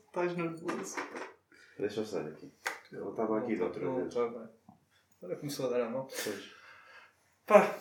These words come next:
Speaker 1: aquilo faz-me lembrar o M S N, meu.
Speaker 2: Sim. Só falta mandar a cena para abanar o ecrã.
Speaker 1: Yeah.
Speaker 2: E saber os estados.
Speaker 1: O que é que
Speaker 2: Estás
Speaker 1: estás a ouvir?
Speaker 2: disponível. Estás disponível, estás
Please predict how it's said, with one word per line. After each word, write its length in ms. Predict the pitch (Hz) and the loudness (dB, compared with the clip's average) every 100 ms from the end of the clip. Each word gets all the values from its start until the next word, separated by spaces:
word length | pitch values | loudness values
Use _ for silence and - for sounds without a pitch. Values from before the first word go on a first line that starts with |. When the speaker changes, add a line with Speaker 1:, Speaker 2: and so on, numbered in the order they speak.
| - - - | -12 -10 -6
Speaker 1:
aquilo 240 | 170 190 | 4 6
faz-me 260 | 190 202 202 | 10 10 10
lembrar 260 | 202 202 | 12 12
o 60 | 202 | 12
M 140 | 202 | 10
S 240 | 208 202 151 | 8 6 4
N, 180 | 151 127 | 4 2
meu. 120 | - | -4
Speaker 2:
Sim. 300 | - 87 82 - _ | -6 -10 -12 -16 _
Só 180 | - 85 | -8 -2
falta 220 | 92 92 | -2 -2
mandar 260 | 92 92 92 | -2 0 -2
a 80 | 90 | -2
cena 360 | 95 90 85 82 - _ _ _ | -4 -6 -8 -14 -20 _ _ _
para 100 | 90 | -4
abanar 280 | 87 90 87 | -4 -4 0
o 100 | 90 | 0
ecrã. 360 | 90 92 98 - | 0 -2 -2 -8
Speaker 1:
Yeah. 300 | - - - - _ _ _ _ _ - _ _ _ | -6 -4 -4 -10 _ _ _ _ _ -20 _ _ _
Speaker 2:
E 60 | - | -8
saber 240 | - 95 | -4 -2
os 80 | 95 | -4
estados. 360 | - 95 87 - | 0 0 0 -4
Speaker 1:
O 380 | - _ _ - | -16 _ _ -2
que 80 | |
é 20 | 90 | 0
que 60 | |
Speaker 2:
Estás 0 | |
Speaker 1:
estás 240 | 90 123 123 | 4 4 4
a 20 | |
ouvir? 260 | 120 117 117 | 2 0 0
Speaker 2:
disponível. 280 | - - - _ _ _ - | -2 -8 -14 _ _ _ -20
Estás 260 | - - 90 | -12 -6 -6
disponível, 460 | - 95 95 95 92 | -6 -8 -4 -2 -4
estás 180 | - | -2